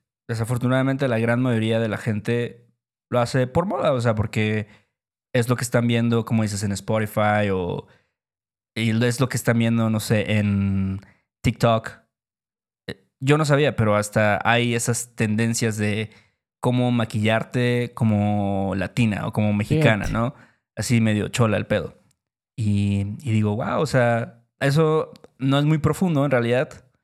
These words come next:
Speaker 1: Pero así como hay esas personas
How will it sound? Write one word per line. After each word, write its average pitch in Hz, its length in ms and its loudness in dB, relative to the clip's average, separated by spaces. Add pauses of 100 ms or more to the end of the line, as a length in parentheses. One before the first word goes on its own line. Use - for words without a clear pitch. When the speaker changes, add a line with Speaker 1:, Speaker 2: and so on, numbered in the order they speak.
(800)
Speaker 1:
Pero 170 340 4
así 143 220 2
como 151 240 2
hay 151 80 2
esas 147 160 -4
personas 123 720 -2